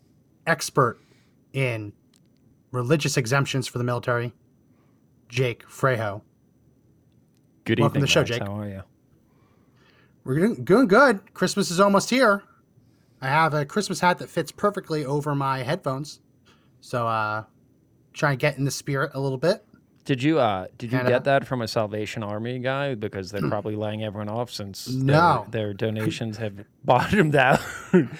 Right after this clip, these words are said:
Speaker 2: after they
Speaker 1: No,
Speaker 2: made
Speaker 1: I got
Speaker 2: people
Speaker 1: this.
Speaker 2: apologize for their white privilege.
Speaker 1: I got this last year because, um, no one would let my kids, like, go see Santa. All the stores, all the malls were canceling the Santa meet and greet, so I bought a Santa suit.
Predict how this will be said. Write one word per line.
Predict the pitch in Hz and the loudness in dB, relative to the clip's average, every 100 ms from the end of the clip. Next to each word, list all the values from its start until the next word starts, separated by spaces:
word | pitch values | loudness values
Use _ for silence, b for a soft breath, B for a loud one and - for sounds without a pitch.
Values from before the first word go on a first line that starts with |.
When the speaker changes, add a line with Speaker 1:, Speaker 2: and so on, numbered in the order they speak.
| B B B | B B B
Speaker 2:
after | 123 117 - 120 | 0 0 2 2
they | 120 | 4
Speaker 1:
No, | 160 - | 6 6
Speaker 2:
made | |
Speaker 1:
I | 170 | 4
got | 160 190 | 4 4
Speaker 2:
people | 123 | 6
Speaker 1:
this. | 185 | 4
Speaker 2:
apologize | 127 117 120 120 117 107 | 4 4 4 2 2 0
for | 117 | -2
their | 107 | -2
white | 107 117 - | 0 -2 -2
privilege. | 131 156 165 _ _ b b b b b b _ _ - | -2 -2 -8 _ _ b b b b b b _ _ -4
Speaker 1:
I | 139 | -2
got | 147 175 | 0 0
this | 160 147 | -2 -4
last | 156 143 - | -2 -2 -4
year | 147 156 | -10 -8
because, | 131 - 127 117 101 - | -12 -10 -8 -10 -12 -16
um, | 117 113 107 107 107 - _ - | -10 -8 -8 -10 -14 -18 _ -12
no | 120 127 139 147 | -6 0 2 2
one | 143 135 123 | 2 0 -2
would | 117 113 | -6 -4
let | 123 123 113 | -2 -2 -2
my | 113 | -6
kids, | - 131 123 113 | -4 -4 -4 -4
like, | 117 113 - | -6 -6 -8
go | 117 | -8
see | 110 110 | -6 -8
Santa. | - 113 120 | -4 0 0
All | 120 110 | 0 -2
the | 107 104 _ _ _ _ _ _ _ | -4 -10 _ _ _ _ _ _ _
stores, | - - 123 120 117 113 | -12 -6 -2 0 0 0
all | 104 | -6
the | |
malls | 104 107 110 107 | -2 0 0 -2
were | 117 110 - | -6 -6 -6
canceling | - 127 113 110 | -2 -2 -2 -6
the | 104 | -6
Santa | - 123 110 110 - B B B B | -4 -4 -2 -6 -8 B B B B
meet | 143 | 0
and | 123 | 0
greet, | 117 107 | -4 -6
so | - 110 | -4 -4
I | |
bought | 104 110 | -2 -2
a | |
Santa | - 117 104 | -2 -6 -6
suit. | - 107 | -10 -10